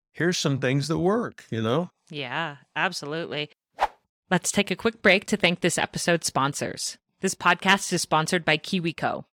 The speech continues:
Speaker 2: The holidays are fast approaching, and something I strive for every year is to have some gifts for my children that offer more than just instant gratification. If you're with me on that,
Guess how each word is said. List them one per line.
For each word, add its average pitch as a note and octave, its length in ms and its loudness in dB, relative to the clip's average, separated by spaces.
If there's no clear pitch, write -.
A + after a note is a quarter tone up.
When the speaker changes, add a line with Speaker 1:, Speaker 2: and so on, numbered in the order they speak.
Speaker 2:
The D3+ 80 2
holidays A3 440 6
are F3+ 80 2
fast F3+ 360 2
approaching, G#3 600 0
and D#3+ 120 -4
something F#3+ 320 2
I F#3 100 4
strive D#3+ 320 2
for D#3 200 2
every G3 240 2
year D3+ 280 2
is - 160 -2
to D#3+ 80 -4
have E3+ 180 0
some G#3 180 2
gifts E3+ 240 2
for F3 140 0
my F3 160 2
children C#3+ 480 0
that C#3 140 -2
offer D3+ 260 0
more D#3 280 2
than D#3+ 140 -2
just D#3 240 -2
instant D3 420 -6
gratification. - 800 -6
If D#3+ 120 -8
you're G#3+ 100 6
with A#3 240 6
me A#3 100 6
on F#3 140 4
that, D3+ 320 4